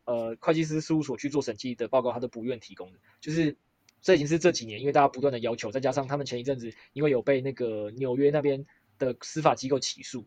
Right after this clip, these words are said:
那再加上一些其他原因，他们才开始慢慢有找，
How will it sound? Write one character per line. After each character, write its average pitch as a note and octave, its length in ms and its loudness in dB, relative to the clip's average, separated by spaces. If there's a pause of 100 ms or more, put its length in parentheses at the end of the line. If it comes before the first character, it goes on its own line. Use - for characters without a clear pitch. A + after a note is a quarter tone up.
那 C3+ 240 -2 (340)
再 E3+ 120 4
加 D3+ 140 4
上 D3 100 0
一 D3 40 -4
些 D3 80 2
其 C3 120 -6
他 C3 120 2
原 A#2 140 0
因， A#2+ 60 -12
他 C3+ 60 -6
们 C#3 100 -6
才 A2 220 -6 (120)
开 C#3+ 140 -2
始 B2+ 60 -8
慢 C3+ 120 -2
慢 C3+ 80 -2
有 B2 120 -2
找， G#2 240 -6